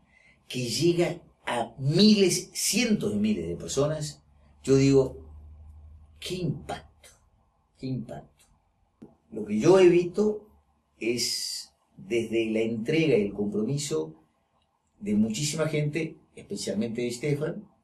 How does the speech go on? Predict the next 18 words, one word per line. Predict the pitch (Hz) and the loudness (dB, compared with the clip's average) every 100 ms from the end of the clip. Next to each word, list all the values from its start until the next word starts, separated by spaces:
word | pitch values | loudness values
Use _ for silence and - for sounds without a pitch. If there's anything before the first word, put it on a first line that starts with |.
| _ _ | _ _
desde | - 139 139 | 2 2 4
su | - | 0
humildad, | 151 147 131 110 - - _ _ | 2 2 4 2 0 -10 _ _
desde | 110 123 131 | -6 -2 0
su | 135 - 202 202 | 0 0 2 4
realidad, | 170 151 131 110 98 - - _ _ | 4 4 2 0 -2 -4 -16 _ _
desde | 123 131 | -4 2
lo | 139 156 | 6 6
que | 160 | 6
él | 190 185 | 4 4
podía, | 170 147 110 - - _ _ _ _ _ | 2 2 0 -4 -10 _ _ _ _ _
¿no? | - 135 | -4 0
Desde | 135 135 | 4 4
su | 135 190 | 4 0
historia, | 165 - 170 165 160 156 - _ _ _ | -2 0 0 0 -2 -6 -12 _ _ _
su | _ 120 | _ -10
historia | 107 180 180 175 | 0 4 6 6
familiar | 151 143 143 143 139 - | 4 2 4 6 4 -2